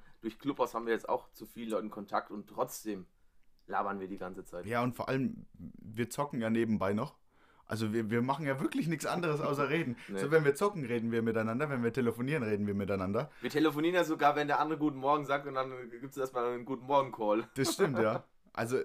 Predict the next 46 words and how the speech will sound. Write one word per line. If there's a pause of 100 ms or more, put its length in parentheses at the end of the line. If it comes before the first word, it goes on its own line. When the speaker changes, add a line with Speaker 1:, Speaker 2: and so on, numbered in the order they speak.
(200)
Speaker 2:
es
gab
selten
einen
Morgen,
wo
ich
dich
nicht
angerufen
hab. (200)
Speaker 1:
Das
stimmt,
ja. (120)
Speaker 2:
Oder
wir
nicht
in
Clubhouse
waren. (200)
Speaker 1:
<laughs> (840)
Speaker 2:
Äh,
heute
Morgen
auch,
oder? (600)
Ja,
da
warst
du
noch
wach. (260)
Ich
bin
Speaker 1:
Da
war
ich
noch
Speaker 2:
aufgewacht
Speaker 1:
wach.
Speaker 2:
um
sechs
Uhr
dreißig,
glaub
ich.